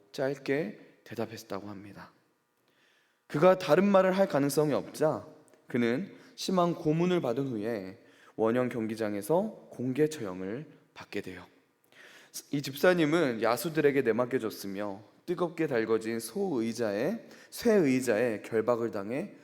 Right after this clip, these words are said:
죽었다고 합니다. 여러분, 우리는 이 집사님의 이야기를 통해 무엇을 알 수 있습니까? 이 상투스의 이름과 시민권과 사회적 지위를 포함한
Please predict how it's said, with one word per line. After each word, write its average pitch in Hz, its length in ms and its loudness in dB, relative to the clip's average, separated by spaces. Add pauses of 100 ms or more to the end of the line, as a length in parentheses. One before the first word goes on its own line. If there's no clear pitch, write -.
(240)
죽었다고 104 560 -8
합니다. 101 440 -18 (1400)
여러분, 151 220 8
우리는 165 600 4
이 160 120 -6
집사님의 202 640 2
이야기를 139 360 4
통해 104 640 -8 (440)
무엇을 117 920 2
알 113 180 -6
수 107 180 -8
있습니까? 104 640 -10 (1300)
이 127 80 0
상투스의 170 1000 4
이름과 131 760 4 (340)
시민권과 139 1000 2 (240)
사회적 208 600 2
지위를 151 460 4
포함한 127 600 2